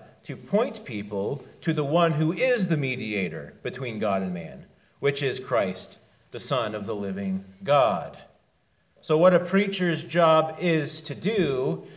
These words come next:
is to not be the go-between between the congregation and God.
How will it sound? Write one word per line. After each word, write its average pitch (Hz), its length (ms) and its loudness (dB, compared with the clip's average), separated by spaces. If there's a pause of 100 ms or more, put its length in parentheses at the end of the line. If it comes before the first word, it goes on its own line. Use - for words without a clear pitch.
(180)
is 160 200 -2
to 156 160 2
not 175 380 2
be 202 180 2
the 170 140 0
go-between 165 1080 2 (1120)
between 165 420 2
the 151 60 0
congregation 156 1120 2
and 127 220 -8
God. 165 600 6